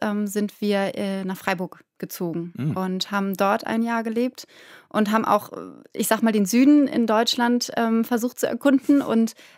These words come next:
Speaker 1: ähm, hatten auch da eine ganz tolle Zeit.
Speaker 2: Ist das so Natur, ein bisschen Ausgleich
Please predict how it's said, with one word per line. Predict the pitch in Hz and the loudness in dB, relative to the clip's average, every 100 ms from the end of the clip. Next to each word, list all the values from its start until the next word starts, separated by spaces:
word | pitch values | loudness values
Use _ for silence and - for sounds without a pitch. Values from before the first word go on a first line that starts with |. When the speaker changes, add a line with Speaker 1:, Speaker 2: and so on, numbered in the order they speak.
| - | -2
Speaker 1:
ähm, | 220 214 | 0 0
hatten | 214 - | -2 -4
auch | 214 185 | -8 -4
da | 202 | -4
eine | 196 | -4
ganz | 196 190 | -6 -10
tolle | - 185 | -10 -12
Zeit. | - 175 165 - - | -12 -14 -16 -16 -4
Speaker 2:
Ist | 123 143 | -2 0
das | 135 - | 0 0
so | 131 143 151 151 151 | 2 2 2 0 0
Natur, | 135 123 - 135 165 | -2 -4 -4 0 0
ein | 156 | 0
bisschen | 139 131 | 0 -2
Ausgleich | 107 135 - - 185 - | -2 -4 -2 -4 -4 -8